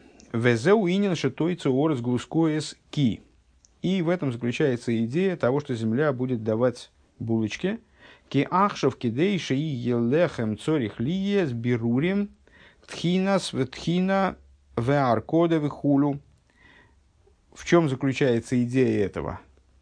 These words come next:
Интересно, кстати говоря, момент. Почему-то у меня в голове не, не, это не, не сощелкнулось, а, в общем-то,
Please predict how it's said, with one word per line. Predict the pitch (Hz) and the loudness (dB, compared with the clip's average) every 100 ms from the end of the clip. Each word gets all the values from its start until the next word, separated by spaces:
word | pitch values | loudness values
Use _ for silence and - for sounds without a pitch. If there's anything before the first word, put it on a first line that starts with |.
| _ - | _ -14
Интересно, | - 104 - 98 | -6 -4 -4 -8
кстати | 95 92 | -8 -6
говоря, | 95 92 | -4 -2
момент. | 98 123 160 147 | -2 -2 -4 -6
Почему-то | - 95 90 | -10 -8 -8
у | |
меня | 101 104 | -6 -6
в | 98 | -6
голове | 98 101 101 - - - _ | -4 -2 -4 -6 -20 -20 _
не, | 107 107 104 104 104 | -6 -4 -2 -2 -2
не, | 104 101 - - 101 | -2 -4 -6 -8 -4
это | 92 - 107 | -4 -4 -4
не, | 110 - | -4 -4
не | 120 113 | -2 -2
сощелкнулось, | - 110 - 185 180 123 113 107 - - - - _ - | -2 -2 2 2 2 -2 -2 -4 -8 -20 -20 -20 _ -8
а, | - 101 101 104 104 107 | -4 0 0 0 -2 -2
в | 104 | -4
общем-то, | 113 - 104 104 98 | -6 -6 -6 -4 -4